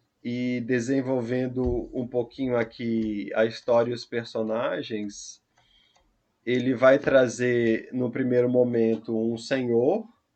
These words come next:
né, um senhor que, teoricamente, já tinha estudado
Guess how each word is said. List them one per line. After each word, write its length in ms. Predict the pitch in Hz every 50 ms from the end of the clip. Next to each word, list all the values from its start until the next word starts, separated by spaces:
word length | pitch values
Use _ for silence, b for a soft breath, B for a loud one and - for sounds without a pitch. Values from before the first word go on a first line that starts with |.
| _ _ _ _ _ _ _ _ _ _ - - -
né, 800 | - 104 104 101 107 117 131 139 139 127 117 110 107 101 95 110
um 140 | 117 120 117
senhor 400 | - 135 120 117 117 127 139 -
que, 100 | - 123
teoricamente, 1080 | - - 147 143 143 143 143 143 139 - - 123 120 120 120 127 131 123 123 131 120
já 160 | 113 123 120
tinha 520 | 117 - - 135 135 139 135 131 131 - -
estudado 1120 | - 127 123 - - - 131 113 110 110 110 110 117 123 127 123 117 113 110 110 101 101